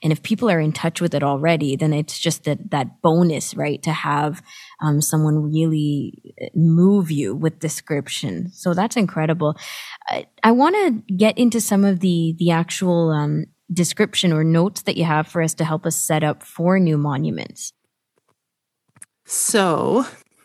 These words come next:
Speaker 2: the film begins on, at, at dawn on the shoreline of Lake Ontario. So Lake Ontario is a very large lake, and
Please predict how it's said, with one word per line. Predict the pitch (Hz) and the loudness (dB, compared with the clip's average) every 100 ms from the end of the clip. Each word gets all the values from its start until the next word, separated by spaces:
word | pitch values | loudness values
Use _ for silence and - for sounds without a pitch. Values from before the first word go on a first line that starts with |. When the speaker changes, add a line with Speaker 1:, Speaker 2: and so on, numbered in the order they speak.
| _ _ _ _ - - - - - | _ _ _ _ -20 -20 -20 -18 -2
Speaker 2:
the | 226 | -2
film | - 262 330 | 0 2 2
begins | 294 202 180 160 151 160 214 - _ - | 2 2 2 2 0 -2 -6 -8 _ 0
on, | 185 180 180 180 185 - 226 | 2 4 2 0 -2 -4 -6
at, | - | -4
at | 196 196 - | -2 -2 0
dawn | 165 143 143 208 294 _ - - - | 0 2 2 0 -2 _ -20 -16 -2
on | 196 196 196 202 | 2 2 2 0
the | 170 202 185 185 - | 0 2 4 2 -2
shoreline | - - 214 214 208 208 185 175 165 165 | -4 0 0 2 2 0 0 0 0 -2
of | 156 | -2
Lake | 165 151 147 | -2 -2 -2
Ontario. | 139 - 147 135 - 123 151 _ _ _ _ _ _ | -4 -4 -4 -2 -4 -6 -10 _ _ _ _ _ _
So | - - 214 190 190 | -4 0 2 4 4
Lake | 185 202 208 | 4 2 2
Ontario | 214 - 180 175 | 0 2 2 2
is | 160 | 2
a | 156 | -2
very | 156 165 165 165 160 | -2 0 2 2 0
large | 151 160 185 214 202 - | 0 0 2 2 0 -2
lake, | - - 160 262 - - - - - - | -6 -4 -2 -4 -8 -18 -18 -18 -10 -2
and | 185 180 175 | 0 2 0